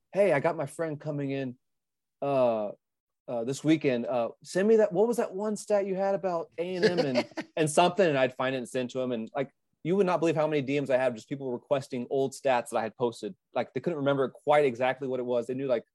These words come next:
Speaker 1: the gist of it, but couldn't figure it out. And so I was like, "You know, I could just put these all in one spot for someone to find, and they can have it on their, uh, coffee table,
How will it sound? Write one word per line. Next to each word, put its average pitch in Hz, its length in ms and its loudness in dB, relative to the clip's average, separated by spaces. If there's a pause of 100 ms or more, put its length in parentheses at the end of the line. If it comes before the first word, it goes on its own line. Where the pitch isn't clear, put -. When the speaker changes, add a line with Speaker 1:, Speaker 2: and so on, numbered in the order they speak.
(280)
Speaker 1:
the 120 60 -10
gist 131 300 0
of 131 80 0
it, 135 100 0
but 110 100 -10
couldn't 135 220 -6
figure 120 200 -2
it 117 60 2
out. 113 180 -2 (580)
And 143 80 -4
so 160 80 4
I - 20 6
was 151 100 6
like, - 180 2 (220)
"You 180 80 -2
know, 208 100 2
I 170 120 0
could 240 120 -4
just 220 200 -6 (580)
put 233 120 0
these 180 120 0
all 165 160 6
in 135 140 -4
one 147 260 0
spot 147 440 -4
for 139 80 -20
someone 127 300 -6
to 107 60 -8
find, 110 440 -4 (320)
and 120 220 0
they 117 120 4
can 113 260 -6 (240)
have 170 180 4
it 151 40 6
on 147 60 6
their, 127 280 -2
uh, 117 480 -2
coffee 190 280 0
table, 160 600 2